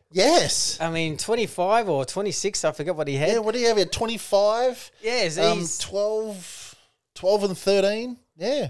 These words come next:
Speaker 2: He, he, he,
Speaker 1: Nine
Speaker 2: um,
Speaker 1: marks.
Speaker 2: he's, he's had a huge game. Uh, I didn't see that coming, I must admit.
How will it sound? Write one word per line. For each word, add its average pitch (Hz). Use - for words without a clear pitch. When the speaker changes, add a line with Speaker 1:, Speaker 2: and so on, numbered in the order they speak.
Speaker 2:
He, 208
he, 190
he, 208
Speaker 1:
Nine 196
Speaker 2:
um, 160
Speaker 1:
marks. 254
Speaker 2:
he's, 208
he's 170
had 220
a 127
huge 226
game. 110
Uh, 139
I 160
didn't 190
see 208
that 175
coming, 185
I 156
must 151
admit. 160